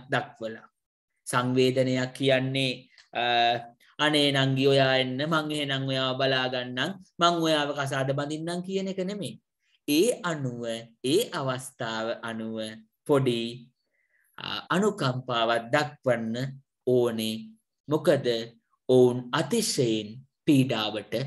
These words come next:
පත්වෙච්චි පිරිත්-, පිරිසක් නිසා. එතකොට, අ, විවාහ උපදේශකවරයෙක් විදිහට සේවාලාභියාගේ ගැටලුව පිළිබඳව ඔබ පූර්ණ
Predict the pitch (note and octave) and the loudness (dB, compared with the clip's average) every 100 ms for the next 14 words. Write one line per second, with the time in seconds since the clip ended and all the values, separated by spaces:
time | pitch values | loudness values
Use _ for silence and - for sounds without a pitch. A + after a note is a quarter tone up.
0 | C#3 - A#2+ - - G#2+ - C3 C#3+ C3+ | -8 0 0 0 -2 -2 -2 -2 2 4
1 | G2+ - A2 G#2 - C3+ A2+ G#2+ G#2+ E3+ | 2 0 -8 -8 2 4 4 2 0 0
2 | C3+ G#2+ - - _ _ _ - _ G#3+ | 2 0 -4 -18 _ _ _ -20 _ 2
3 | G#3 A3+ A3 A3 G#3+ - - _ _ _ | 4 4 4 4 -2 -2 -18 _ _ _
4 | _ - A#2+ A#2 A#2 A#2 A2 G2+ C3+ G3+ | _ -4 0 4 4 4 0 -2 4 4
5 | A#3+ B3 G#3+ G#3 D#3+ E3 D3+ D#3+ D3 D3 | 6 6 4 2 0 2 0 -2 -4 -2
6 | C#3+ C#3+ C#3 C3+ C#3 C3+ C3+ C3+ C3 C3+ | 0 2 0 -2 -8 -8 -2 -2 2 2
7 | C3 C3 _ _ - - G#3 A3+ G#3+ E3+ | 2 -2 _ _ -10 4 6 6 4 0
8 | D#3+ D3+ D3 C#3 C#3 C#3 C3+ C3+ C3 C3 | 0 -2 -4 -4 -6 -4 -2 -2 -2 -2
9 | B2+ B2+ - _ _ C#3 G#3+ - A#3+ E3 | -2 -4 -10 _ _ -4 -4 2 2 2
10 | B2+ B2 B2 A2+ A#2 A#2 A#2 A2+ A#2 A2+ | -4 -6 -8 -10 -8 -8 -8 -10 -8 -10
11 | A#2 _ _ _ - C#3 C#3 C3 B2 B2 | -12 _ _ _ -2 0 2 2 0 -2
12 | - _ _ _ - C4 C4+ C4+ B3+ G#3+ | -14 _ _ _ -4 0 2 2 0 0